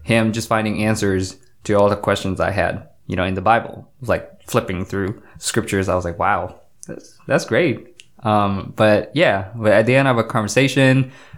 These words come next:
I kinda said no, you know, to reading the Bible. But then after, like, a semester, um, then I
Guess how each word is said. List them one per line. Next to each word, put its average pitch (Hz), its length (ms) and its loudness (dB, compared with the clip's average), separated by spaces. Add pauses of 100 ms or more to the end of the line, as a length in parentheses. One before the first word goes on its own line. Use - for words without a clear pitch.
(120)
I 104 760 0 (240)
kinda 113 160 -2
said 107 240 -2
no, 123 420 0 (640)
you 107 120 -2
know, 101 180 -2
to 98 440 0 (140)
reading 110 340 2
the 120 80 0
Bible. 131 560 -2 (640)
But 110 100 4
then 110 260 2
after, 113 580 0
like, 98 160 0
a 101 60 -6
semester, 98 800 -4 (480)
um, 92 460 -4 (560)
then 104 300 0
I 95 480 0